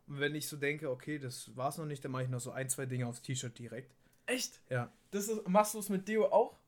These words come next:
Speaker 2: Also,
Speaker 1: Nee,
Speaker 2: oder
Speaker 1: mit
Speaker 2: machst
Speaker 1: Deo,
Speaker 2: du
Speaker 1: mit
Speaker 2: Deo,
Speaker 1: Deo
Speaker 2: machst du
Speaker 1: nicht.
Speaker 2: nur
Speaker 1: Nee,
Speaker 2: Körper?
Speaker 1: Deo mache ich nur Körper. Beziehungsweise Deo nehme ich eigentlich super selten. Ich nehme meistens, äh, einen Deo-Roller, so rechts, links.
Speaker 2: Old Spice?
Speaker 1: Äh, nee, nicht Old
Speaker 2: Ach so.
Speaker 1: Spice, sondern so,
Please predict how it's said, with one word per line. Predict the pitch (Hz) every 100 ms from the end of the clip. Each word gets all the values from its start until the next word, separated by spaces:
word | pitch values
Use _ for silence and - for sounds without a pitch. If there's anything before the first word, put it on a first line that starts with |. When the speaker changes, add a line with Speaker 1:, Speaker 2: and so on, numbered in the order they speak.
| _
Speaker 2:
Also, | - 180
Speaker 1:
Nee, | 151
Speaker 2:
oder | 202
Speaker 1:
mit | 202
Speaker 2:
machst | 202
Speaker 1:
Deo, | 214
Speaker 2:
du |
Speaker 1:
mit | 170
Speaker 2:
Deo, | 151
Speaker 1:
Deo | 208
Speaker 2:
machst | 214
du | 151
Speaker 1:
nicht. | 117
Speaker 2:
nur | 113
Speaker 1:
Nee, | 143
Speaker 2:
Körper? | 143 190
Speaker 1:
Deo | 214
mache | 180 165
ich | 165
nur | 165
Körper. | - 131 120
Beziehungsweise | 120 143 151 185 190 170 151
Deo | 131 165 190
nehme | 175 165
ich | -
eigentlich | 151 131
super | 185 175
selten. | 131 131 156 202 214 - - -
Ich | - 151
nehme | 139
meistens, | 131 135 156 - 175 160 -
äh, | 139 131 120
einen | 131 120
Deo-Roller, | 135 131 113 139 208 214
so | 165
rechts, | 165 180 -
links. | 175 214 208 -
Speaker 2:
Old | 233 254
Spice? | - - _ _ -
Speaker 1:
Äh, | 143
nee, | 143 147
nicht | 127
Old | 135
Speaker 2:
Ach | 139
so. | - 123
Speaker 1:
Spice, | 120
sondern | - 131 127 127
so, | 131 131